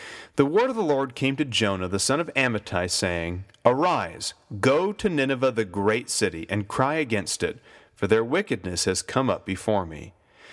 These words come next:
Notice how direct and simple the command to Jonah is. There are too many people out there who want to believe that the Bible or God's will is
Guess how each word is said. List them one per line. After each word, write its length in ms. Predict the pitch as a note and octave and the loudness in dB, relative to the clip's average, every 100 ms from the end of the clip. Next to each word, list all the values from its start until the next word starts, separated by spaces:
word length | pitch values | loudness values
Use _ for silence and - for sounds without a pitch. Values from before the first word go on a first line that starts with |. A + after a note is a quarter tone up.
| - - - | -20 -10 2
Notice 260 | G3+ C#4+ | 4 4
how 140 | - A#3 | 0 0
direct 520 | D3+ B2 C3 D#3 - - | 0 2 2 0 -4 -2
and 160 | A#2+ | 0
simple 460 | - - C3 A#2+ G2+ | 0 2 0 0 -2
the 100 | G2 | -4
command 480 | - G#2 F#2+ F#2+ - | -2 0 2 0 -2
to 80 | |
Jonah 380 | G2 G2 F#2 F2 | -2 0 0 -2
is. 340 | D#2 D#2 - - _ - - - - - - | -6 -8 -8 -10 _ -20 -20 -20 -20 -20 2
There 100 | G3+ | 4
are 60 | |
too 160 | G#3+ C4+ | 4 0
many 140 | D#4 | 0
people 320 | C#4 G#3+ G#3 C#3 | 0 0 2 2
out 160 | A2+ | 2
there 140 | G#2+ G2 | 0 0
who 100 | A#2 | 0
want 160 | C3+ | 0
to 40 | G#3 | 2
believe 260 | F3+ D3+ | 0 0
that 100 | B2 | 0
the 80 | A2 | -2
Bible 580 | G2 G#2+ A#2+ F#2+ E2+ - - _ | 2 2 2 -2 -4 -6 -18 _
or 300 | - G#2 G2+ | 0 2 2
God's 540 | G2 A#2+ A#2+ C#3 C3 A2+ | 2 0 2 2 0 -2
will 400 | G#2 A2+ A#2 G2 | 2 4 4 0
is 180 | F#2 | -4